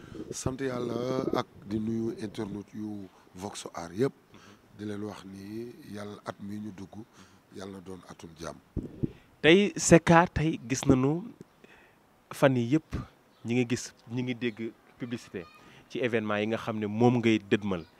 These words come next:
Speaker 2: mais bala ñu, bala ñuy wax ci événement yooyu, Secka fan la newoon jamono yi passé?
Speaker 1: Waaw, jàmbaar dawul dafa wuti doole. Jamono yi yëpp damay waaj pour génne album, ci loolu laa nekk. Mu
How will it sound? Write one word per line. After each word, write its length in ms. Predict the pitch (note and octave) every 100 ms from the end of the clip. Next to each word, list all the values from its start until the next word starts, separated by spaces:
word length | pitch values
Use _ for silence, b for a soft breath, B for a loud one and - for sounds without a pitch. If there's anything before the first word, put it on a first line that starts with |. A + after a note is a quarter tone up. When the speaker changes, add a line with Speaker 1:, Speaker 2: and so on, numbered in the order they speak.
| B B -
Speaker 2:
mais 140 | A2+
bala 200 | A#2 F3+
ñu, 160 | F#3 F3
bala 180 | C#3+ G3+
ñuy 140 | F#3
wax 120 | C#3+ -
ci 60 |
événement 360 | A#2+ A2 G#2 F#2+
yooyu, 180 | E2+ D#2 - B B
Secka 320 | B E3 D#3+ C3+
fan 140 | E3 D#3
la 60 |
newoon 320 | B2 G#2+ G2 F#2
jamono 240 | G#2+ G2+ F#2+
yi 80 |
passé? 320 | F#2 - - - - B B B
Speaker 1:
Waaw, 220 | - C3+ B2+
jàmbaar 360 | C3+ D3+ D3+
dawul 260 | C3+ C#3 C#3+
dafa 200 | C3 A2+
wuti 280 | B2+ B2+ B2
doole. 320 | A2+ G#2 F#2 E2+ _ _ - - - _ _ _ - - -
Jamono 280 | G#2+ A2 A2
yi 260 | A2 G#2+ A#2
yëpp 240 | - -
damay 220 | A#2+ A#2 A#2
waaj 240 | A#2 B2 - _ _
pour 140 | - G#2 E2
génne 300 | G#2+ G2 F#2+ -
album, 380 | A#2 G2 G#2+ D#3 - _ _ _ b b b b b
ci 160 | - G#2+
loolu 240 | G#2+ A2
laa 120 | G#2
nekk. 280 | G2 G2+ B2+ - - _ _ _ _ _ _ - - G3
Mu 80 | G2